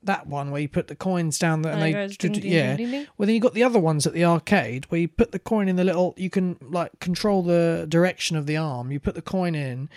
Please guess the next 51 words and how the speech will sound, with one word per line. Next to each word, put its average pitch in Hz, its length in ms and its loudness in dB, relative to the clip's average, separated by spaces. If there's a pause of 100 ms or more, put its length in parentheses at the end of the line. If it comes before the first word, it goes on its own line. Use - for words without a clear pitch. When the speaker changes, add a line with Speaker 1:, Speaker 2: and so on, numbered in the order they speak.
(220)
Speaker 1:
it 151 160 -4
rolls 175 500 2
inside 180 460 2
the 175 60 -2
machine, 156 380 0
and 139 140 -2
then 151 100 0
it 156 120 -4
rolls 170 260 4
along 160 140 0
like 147 160 -4
a 147 80 -2
conveyor 156 420 2
belt 117 340 -6 (300)
towards 147 380 -2
the 160 140 4
end, 147 140 0
and 135 120 -2
wherever 170 340 2
it - 140 -4
lands 156 360 -4
flat 127 400 -4 (140)
as 156 140 0
it 143 60 -6
goes 160 200 0
under 147 260 0
a 135 60 -2
sensor, 135 640 -4 (460)
that's - 280 -4
where, 147 440 0 (680)
that's - 180 -4
what 143 120 -4
you, 156 160 -8
well, 220 100 4
anyway, 151 560 0
it's 175 180 -4
basically 170 500 2
that. 160 200 4
Speaker 2:
Is 123 60 0
it 349 80 0
the 359 60 0
one 370 160 4
that 320 120 6
we 339 160 2
play 202 320 -2
usually? 185 480 -2
Speaker 1:
Yeah, 190 120 4
we 180 120 2
played 208 280 2
it. 165 100 4
Speaker 2:
Yes. - 340 0